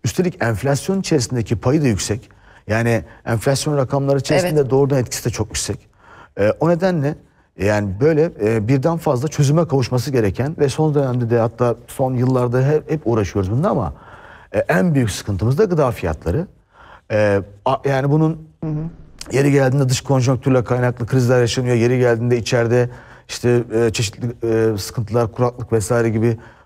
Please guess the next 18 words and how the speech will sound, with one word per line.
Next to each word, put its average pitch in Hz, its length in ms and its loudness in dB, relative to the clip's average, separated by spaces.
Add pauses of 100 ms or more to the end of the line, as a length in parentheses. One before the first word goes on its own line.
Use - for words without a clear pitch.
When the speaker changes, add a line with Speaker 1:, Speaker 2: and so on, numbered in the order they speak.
(100)
Speaker 1:
konuların 123 420 0
etkileri 117 640 0
yaşanıyor. 117 520 0 (420)
E, 107 200 2
zaten 135 360 0
son 123 260 -2
dönemde 120 500 0
bu 123 260 0 (160)
maalesef 123 500 -2 (400)
orman 131 260 2
yangınları 113 500 0
dolayısıyla 110 320 0
yaşadığımız 104 340 -2
sıkıntılar 117 440 -4
var 107 220 0
bu 113 200 0
yine 113 340 -2
cephede. 104 400 -2